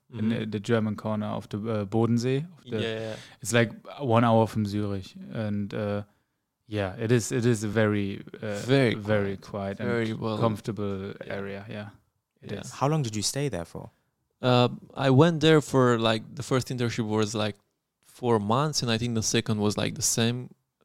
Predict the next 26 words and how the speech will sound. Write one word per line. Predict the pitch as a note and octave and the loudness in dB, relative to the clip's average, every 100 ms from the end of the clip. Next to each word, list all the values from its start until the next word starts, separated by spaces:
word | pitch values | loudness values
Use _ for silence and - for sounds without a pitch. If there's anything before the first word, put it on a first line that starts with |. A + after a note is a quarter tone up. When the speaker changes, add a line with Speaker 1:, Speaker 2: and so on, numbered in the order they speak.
| - | -12
Speaker 1:
So | - A2 | -4 -4
four | - B2 A#2 | 0 2 4
months, | A#2 A2+ A2 - - | 4 4 2 -4 -4
uh, | A#2+ A#2 - - | -2 -2 -2 0
eight | A#2 | 2
months | A2+ G#2+ A2 | 4 2 0
in | A2 | -2
total, | G#2+ A2 A2+ G#2+ | 0 0 0 -2
but | A2+ - | -4 -8
in | A2+ G#2+ | -10 -10
two | - A2 | -6 -6
different | G#2+ - G2+ - | -6 -8 -8 -8
years. | - - - _ _ _ _ _ - | -8 -8 -12 _ _ _ _ _ -16
Speaker 3:
Okay. | G2+ | -8
Speaker 2:
Wow. | G2 G2 G2 G2 F#2 F2+ - - | -4 -4 -4 -6 -8 -12 -16 -8
Speaker 3:
And | A#2+ | -2
this | D#3+ D#3 | 0 0
was | B2 | -2
right | A2 D#3 E3+ | 0 0 0
before | C#3+ D3+ | -6 -6
the | C#3 | -8
pandemic? | C#3 C#3 A#2+ F2+ _ _ _ _ - | -8 -8 -10 -12 _ _ _ _ -6
Speaker 1:
Uh, | G2 A#2 A#2 | 0 2 2
it | C3+ | 2
was, | D#3 F3+ | 0 0
like, | E3+ C#3+ | 0 -2